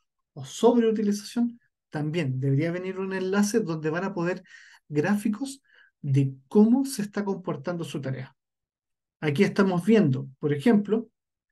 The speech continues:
que se han reservado veinte C P Us y que hay un porcentaje de un setenta y un por ciento de uso según, eh, el tiempo de uso. Aquí vemos que comenzó a las diecinueve cincuenta y cuatro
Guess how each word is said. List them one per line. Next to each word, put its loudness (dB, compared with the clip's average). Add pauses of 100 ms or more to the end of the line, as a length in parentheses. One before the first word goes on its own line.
(680)
que 0
se -2
han -2
reservado 0
veinte 0
C 0
P 0
Us -6 (540)
y -8
que -2
hay 4
un 4
porcentaje -2
de -2
un -8
setenta -4
y 4
un 6
por 2
ciento 0
de 0
uso -4
según, -2
eh, 4 (520)
el 2
tiempo -2
de 2
uso. -4
Aquí -6
vemos -6
que -2
comenzó -2
a 0
las 0
diecinueve -4
cincuenta -4
y -2
cuatro 4